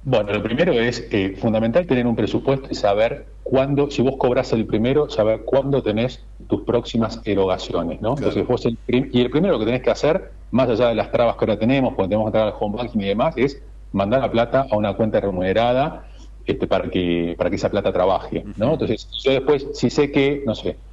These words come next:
Speaker 1: el colegio me vence el ocho, bueno, mando a, a la, a la billetera virtual y el ocho recién saco la plata de ahí y me va a ir generando unos intereses. Después, el,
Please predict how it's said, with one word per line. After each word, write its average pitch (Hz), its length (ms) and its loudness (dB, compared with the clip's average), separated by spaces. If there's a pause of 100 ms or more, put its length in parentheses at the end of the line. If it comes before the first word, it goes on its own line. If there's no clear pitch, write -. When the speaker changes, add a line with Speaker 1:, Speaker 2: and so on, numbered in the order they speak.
(280)
Speaker 1:
el 117 180 2
colegio 135 360 2
me 127 120 2
vence 131 460 2
el 127 160 2
ocho, 175 480 0 (240)
bueno, - 480 0 (400)
mando 127 500 2
a, 110 100 4
a 110 180 -2
la, 101 140 4
a 104 80 0
la 104 60 2
billetera 117 320 2
virtual 147 560 2
y 120 120 4
el 120 100 2
ocho 143 260 2
recién 156 560 0
saco 135 340 2
la 120 140 2
plata 131 280 4
de 135 80 2
ahí 160 280 0
y - 40 0
me 120 100 4
va 120 80 4
a 123 40 0
ir 117 80 -4
generando 117 280 0
unos 113 200 -2
intereses. 95 540 -2
Después, 110 400 -2
el, 101 540 0